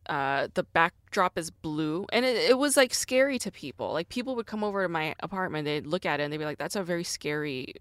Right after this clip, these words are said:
portrait. Is that you?" And I'm like, "Yeah." And everybody would be so scared. So I felt weird about that reaction, so I covered it up with more blue paint. And then I added splatter paint, like, all over it,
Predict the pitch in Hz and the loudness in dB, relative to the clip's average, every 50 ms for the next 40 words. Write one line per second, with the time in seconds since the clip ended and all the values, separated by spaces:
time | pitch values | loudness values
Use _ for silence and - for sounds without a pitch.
0 | _ _ _ _ _ _ _ - - 226 220 - - 165 - - - - - 165 | _ _ _ _ _ _ _ -4 -2 -2 -2 -2 -2 -2 -2 -2 -2 -4 -4 -4
1 | 156 160 160 - - - 170 202 226 180 - - - - 165 156 160 165 - - | -2 -2 -2 -4 -4 -6 -2 0 0 0 0 0 -2 -2 -2 -2 -2 -4 -4 -2
2 | - 185 143 - - - - _ _ - - - - - - - - - - - | -2 -2 -2 -2 -6 -10 -16 _ _ -20 -20 -20 -20 -20 -20 -20 -20 -6 0 4
3 | 220 233 240 269 269 247 254 240 214 196 185 - 165 - - 127 - - - 180 | 6 6 8 8 10 8 8 8 6 2 2 0 -2 -4 -4 -6 -6 -6 -4 -4
4 | 180 151 107 - - - - 226 214 202 185 - - 190 - - - 269 247 - | -2 -2 -2 -4 -4 0 6 10 10 10 10 10 8 2 2 4 4 4 4 4
5 | - - - 151 170 202 226 247 226 190 - 147 123 - - - 147 151 160 - | 2 -2 -4 -2 0 2 2 4 4 4 4 4 2 2 0 2 6 6 6 6
6 | - - 147 151 127 123 127 147 - - - 233 240 240 - - - 175 151 - | 4 2 0 2 2 4 2 2 0 0 0 0 0 -2 -2 -2 0 0 2 2
7 | - 160 - - - - - 226 220 226 208 190 165 - 170 170 - 156 160 - | 0 -2 -4 -6 -8 -4 -2 -2 0 0 0 0 0 0 -2 -2 -2 -4 -8 -6
8 | - 165 160 160 165 156 147 - 165 151 139 - - - 151 131 - - - - | -6 -4 -2 0 0 -2 -2 -4 -6 -6 -6 -6 -8 -10 -10 -8 -10 -10 -12 -16
9 | - - _ - - - - - - - - - 170 175 180 175 160 - 165 170 | -18 -20 _ -20 -20 -20 -20 -20 -20 -12 -6 -4 -2 0 0 2 2 2 2 2
10 | 170 165 - - - - - - 180 160 165 170 156 147 - - 151 139 - - | 2 0 0 -2 -4 -4 -2 0 2 2 4 2 2 -2 -4 -6 -10 -10 -10 -8
11 | - 135 135 - - 147 143 120 101 - - - - - - | -8 -6 -6 -4 -4 -2 -2 -2 -4 -6 -8 -8 -8 -8 -10